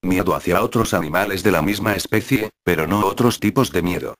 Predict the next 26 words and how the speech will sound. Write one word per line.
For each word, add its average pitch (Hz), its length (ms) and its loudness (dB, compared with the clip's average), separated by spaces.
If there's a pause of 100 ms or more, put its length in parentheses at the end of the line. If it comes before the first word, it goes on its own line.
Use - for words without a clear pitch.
(260)
Los 95 280 2
fármacos 120 520 2
que 110 120 2
bloquean 101 460 0
el 90 120 -2
miedo 131 300 0
social 104 480 -2
por 87 160 0
antagonismo 90 680 2
de 110 80 -2
la 76 120 0
vasopresina 98 640 0
es 110 160 -6
posible 127 480 0
que 101 100 2
nunca 113 380 0
se - 160 -2
comercialicen 92 720 0
dada 113 240 4
las 87 160 -4
misiones, 98 720 -2
biológicas 101 800 -2
y 92 100 0
de 87 140 -2
otros - 340 0
tipos, 127 520 0